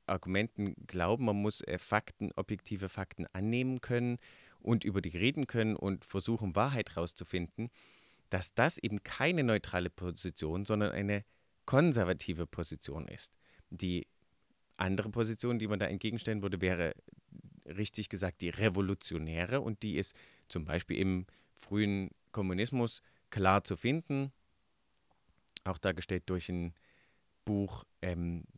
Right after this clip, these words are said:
Sonnenfinsternis am Tag. Ich hab den Autor jetzt aber nicht mehr ganz im Kopf, den müsste ich euch nochmal nachreichen, wenn's euch interessiert. Ähm, der war vor-,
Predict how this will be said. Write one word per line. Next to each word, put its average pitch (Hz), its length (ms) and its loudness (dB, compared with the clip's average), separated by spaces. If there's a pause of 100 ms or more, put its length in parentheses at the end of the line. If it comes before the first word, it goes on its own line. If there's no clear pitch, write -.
(240)
Sonnenfinsternis 104 1000 0
am 85 260 -6
Tag. 143 360 -8
Ich - 200 -8
hab - 120 -10
den 95 180 -4
Autor 104 280 -4
jetzt 98 160 -4
aber 92 160 -4
nicht 95 300 -6 (340)
mehr 98 300 2
ganz 101 240 0
im - 200 -8
Kopf, - 220 -8
den 82 300 -8 (400)
müsste 98 320 -4
ich - 100 -6
euch 90 140 -6
nochmal 92 200 -4
nachreichen, 101 640 -4 (800)
wenn's 107 200 4
euch 101 140 2
interessiert. 98 560 0 (480)
Ähm, 95 480 2
der 95 180 2
war 95 220 6
vor-, 95 340 0